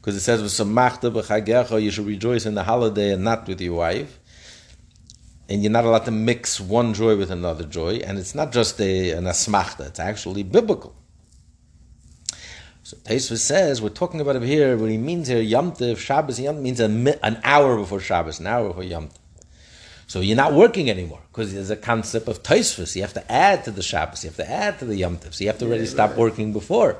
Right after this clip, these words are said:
Speaker 2: Tosfos.
Speaker 1: But it's not Shabbos yet, so it's not Simcha B'Simcha. You're not allowed to work, but it's not really Shabbos, therefore I can marry you then.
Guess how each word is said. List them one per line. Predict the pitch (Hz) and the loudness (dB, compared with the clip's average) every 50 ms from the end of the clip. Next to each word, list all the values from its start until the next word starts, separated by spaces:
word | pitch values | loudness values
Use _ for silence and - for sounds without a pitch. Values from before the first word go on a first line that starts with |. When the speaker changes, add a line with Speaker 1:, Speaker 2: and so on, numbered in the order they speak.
| - - - - - | -10 -20 -20 -18 -16
Speaker 2:
Tosfos. | 139 135 - - - 123 | -14 -14 -14 -14 -8 0
Speaker 1:
But | - 123 | 2 2
it's | 123 110 - 127 | 2 2 0 2
not | 127 123 120 123 - | 4 4 4 4 4
Shabbos | - 110 107 95 104 95 - | 4 4 4 4 0 -4 0
yet, | 110 104 107 - | 0 0 0 0
so | 113 | -4
it's | 92 101 | -4 -2
not | 123 131 131 - | -2 -2 -2 -4
Simcha | - - 131 127 110 - 113 | -4 -2 -2 -2 -2 -2 -2
B'Simcha. | 101 95 98 95 - 107 98 92 87 - - 113 143 147 | -2 -2 -4 -2 -2 -2 -2 -2 -4 -4 -4 -4 -2 -2
You're | 113 101 | -2 -2
not | 98 110 123 123 | 0 0 0 0
allowed | 110 98 90 92 | 0 -2 -2 -4
to | 95 | -2
work, | 95 139 226 214 147 110 107 | 0 2 2 2 2 0 0
but | 110 101 | -4 -4
it's | 92 92 | -4 -6
not | 131 131 117 113 | -4 -4 -4 -2
really | 117 113 113 107 | 0 0 0 0
Shabbos, | - - - 180 127 | -2 -2 -2 -2 -2
therefore | 110 110 110 107 | -4 -2 0 0
I | 104 | 0
can | 95 117 127 127 | 0 0 -2 0
marry | 143 175 208 208 190 160 | 0 2 2 2 2 0
you | 131 117 | 0 0
then. | 101 95 - | -2 -4 -6